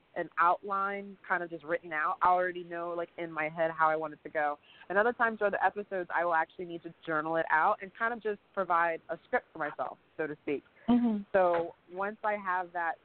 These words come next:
Speaker 1: together and I feel comfortable, I go back to it. Maybe I'll let it, like,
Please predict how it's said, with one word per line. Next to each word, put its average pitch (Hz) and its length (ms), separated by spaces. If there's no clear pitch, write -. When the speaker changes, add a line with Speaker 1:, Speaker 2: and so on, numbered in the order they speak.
Speaker 1:
together 170 720
and 165 120
I 165 100
feel 185 100
comfortable, 180 720
I 170 80
go 151 160
back 165 280
to 180 160
it. 165 180
Maybe 262 280
I'll 247 160
let 240 120
it, 214 120
like, 190 140